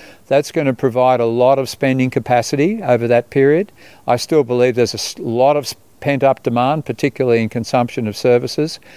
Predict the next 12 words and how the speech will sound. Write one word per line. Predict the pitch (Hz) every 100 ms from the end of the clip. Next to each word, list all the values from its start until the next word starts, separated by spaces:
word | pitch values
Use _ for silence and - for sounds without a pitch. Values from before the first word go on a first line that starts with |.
| - - -
And | 127
we | 127
can't | - 160 175 156
underestimate | 156 147 139 151 - 131 123 117
the | -
fact | 143 127 -
that | 123
the | 101
household | 135 - 139 120
sector | - 135 - 131
has | 110
accumulated, | - 151 156 143 117 113 120